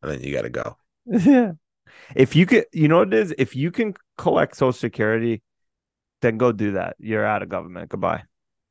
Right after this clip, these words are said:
Speaker 1: Yeah. I mean, you got the, the perfect benefits.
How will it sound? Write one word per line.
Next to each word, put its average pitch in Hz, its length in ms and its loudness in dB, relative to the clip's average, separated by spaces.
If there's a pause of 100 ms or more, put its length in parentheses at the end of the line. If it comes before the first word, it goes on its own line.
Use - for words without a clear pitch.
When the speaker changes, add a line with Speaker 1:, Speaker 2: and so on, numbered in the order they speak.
(580)
Speaker 1:
Yeah. 87 240 0 (420)
I - 40 -6
mean, 92 180 -2
you 92 100 -4
got 78 220 0 (800)
the, 85 200 -8
the 82 120 -6
perfect 90 420 -6
benefits. 80 420 -6